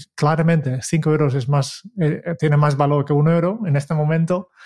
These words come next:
pero no se-, no, no saben hacerlo, porque les falta la conexión con la parte emocional, que al final es la parte emocional, que le-, la intuición que toma todas estas decisiones. Pero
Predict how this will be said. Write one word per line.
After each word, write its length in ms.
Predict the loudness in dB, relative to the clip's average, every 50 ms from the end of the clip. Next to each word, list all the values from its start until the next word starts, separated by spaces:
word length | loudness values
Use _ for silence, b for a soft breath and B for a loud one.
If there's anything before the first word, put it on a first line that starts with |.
| B B B B B B B _
pero 180 | 0 0 2 2
no 100 | 0 0
se-, 120 | 0 0
no, 160 | 0 0 0 0
no 160 | 0 0 0
saben 240 | 0 -2 -2 0 0
hacerlo, 480 | -2 -2 -2 -2 -2 -2 -2 -4 -4 -2
porque 260 | -2 -2 0 -2 -2
les 420 | -2 -2 -4 -2 -2 0 -2 -2
falta 260 | -2 -2 -4 -2 -2
la 100 | -2 -2
conexión 380 | -2 -2 -2 -2 -2 -2 -2 0
con 120 | 0 -2
la 80 | -2 -2
parte 200 | -4 -6 -4 -4
emocional, 520 | -4 -2 -2 -4 -2 -2 -2 -2 -2 -4 -6 _
que 60 | -4 -4
al 100 | -2 -2
final 260 | -2 -2 0 0 0
es 60 | 0
la 120 | 0 -2 -2
parte 200 | -4 -4 -4 -2
emocional, 640 | -2 -2 -2 -2 -2 -2 0 0 -2 -2 -4 -8 -8
que 220 | -6 -4 -4 -2
le-, 220 | -2 -2 -2 -2 -2
la 140 | -2 -2 0
intuición 720 | 0 0 0 0 0 -2 -2 -2 -2 -2 0 -2 -2 -4 _ _ _ _ _ _ _ _ _ _ _ _ _ -6
que 260 | -2 0 0 0 -2
toma 320 | -2 -2 -2 -2 -2 -2 -2
todas 280 | -4 -4 -4 -4 -4
estas 160 | -4 -4 -4
decisiones. 500 | -4 -4 -4 -4 -4 -4 -2 -4 -4 -6
Pero 420 | -6 -4 -2 0 0 -2 -4 -8